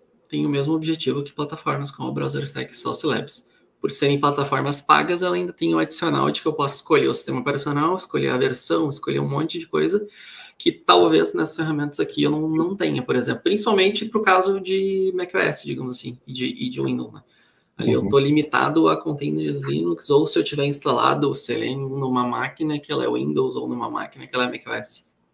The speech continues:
Speaker 2: É, pra mobile também, né? Mobile.
Speaker 1: Pra mo-, é, elas são muito úteis. São pagas, mas tem o seu benefício, né? Não é à toa que a gente tem esse custo.
Speaker 2: É, tem que colocar no papel, né? Não tem jeito.
Speaker 1: Não. <laughs>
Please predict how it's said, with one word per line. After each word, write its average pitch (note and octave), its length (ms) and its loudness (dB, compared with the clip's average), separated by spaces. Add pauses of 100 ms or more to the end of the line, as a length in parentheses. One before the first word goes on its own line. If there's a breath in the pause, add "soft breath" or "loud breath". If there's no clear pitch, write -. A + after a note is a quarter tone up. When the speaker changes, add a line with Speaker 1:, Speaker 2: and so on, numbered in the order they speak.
(280)
Speaker 2:
É, A2 140 8
pra A2+ 180 8
mobile A2 480 10
também, G#2 400 2
né? G#2 220 -4
Mobile. G2+ 300 -4
Speaker 1:
Pra A2+ 100 0
mo-, A2 420 -2 (500)
é, A2 120 -4 (200)
elas A#2 220 2
são C3+ 140 2
muito C3+ 200 0
úteis. - 220 2
São F#3+ 300 0
pagas, E3 380 2
mas F#3 280 0
tem E3 240 -2
o E3 60 -2
seu D#3+ 160 2
benefício, D#3 600 0
né? A2+ 140 -4
Não A#2+ 220 0
é A2 80 4
à A2+ 80 0
toa B2 340 -2
que - 80 -6
a A2 40 -4
gente B2 300 -10
tem B2 220 -14
esse A2 160 -10
custo. - 420 -20 (480)
Speaker 2:
É, G#2 180 4
tem A2+ 320 -2
que C3+ 40 -10
colocar D#3 340 4
no D#3+ 80 4
papel, G#2 360 4
né? A2 180 2
Não G#2+ 100 -2
tem A2 180 0
jeito. A2 320 4
Speaker 1:
Não. - 880 -10
<laughs> - 160 -16